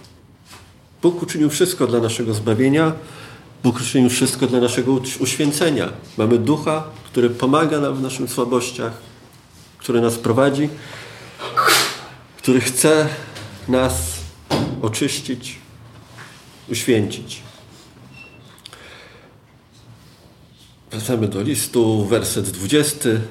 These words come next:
„W wielkim zaś domu znajdują się nie tylko złote naczynia i srebrne,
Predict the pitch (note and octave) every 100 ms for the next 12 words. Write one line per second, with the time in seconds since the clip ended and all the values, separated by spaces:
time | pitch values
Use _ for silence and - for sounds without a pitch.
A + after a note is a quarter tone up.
0 | - A2+ G#2 F3+ F#3 F#3 D#3 D3 - D3+
1 | D3 C3+ C3 - B2 A2+ A#2+ A2 A2 B2
2 | F#3+ G3+ F#3+ C3+ D#3 D#3 C#3 C3 D3+ C3+
3 | A2+ - D#3+ D#3+ C3 A2+ A2+